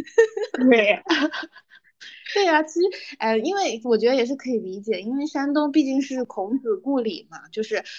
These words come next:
Speaker 1: 这种，呃，“达则兼济天下，穷则，呃，不善其身”，然后叫什么，呃，“学而优则仕”，就是这种观念是他们那边一脉相承出来的，我觉得可以理解，可以理解。而且，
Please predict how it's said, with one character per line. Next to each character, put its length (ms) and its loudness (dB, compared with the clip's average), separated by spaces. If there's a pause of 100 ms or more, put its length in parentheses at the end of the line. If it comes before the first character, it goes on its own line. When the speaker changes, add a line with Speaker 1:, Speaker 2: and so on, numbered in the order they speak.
(100)
Speaker 1:
这 120 0
种， 240 2 (520)
呃 520 -4 (140)
，“达 220 6
则 180 6
兼 280 4
济 180 0
天 320 0
下， 240 0
穷 260 -4
则， 340 2 (280)
呃， 420 2 (380)
不 160 0
善 260 0
其 280 -6
身”， 180 2 (400)
然 80 -8
后 80 0
叫 160 2
什 100 -4
么， 120 -2 (360)
呃 640 -4 (180)
，“学 220 2
而 240 6
优 220 2
则 220 0
仕”， 400 -2
就 120 -2
是 100 0
这 200 4
种 220 -6
观 260 0
念 200 0
是 160 -8
他 160 -4
们 120 0
那 100 -2
边 260 -4
一 60 -4
脉 200 -2
相 200 -4
承 200 -8
出 180 -6
来 180 -4
的， 80 -20
我 100 -10
觉 140 4
得 140 0
可 180 -6
以 100 0
理 180 0
解， 240 -14
可 120 -6
以 80 2
理 140 -6
解。 140 -10
而 160 -4
且， 120 0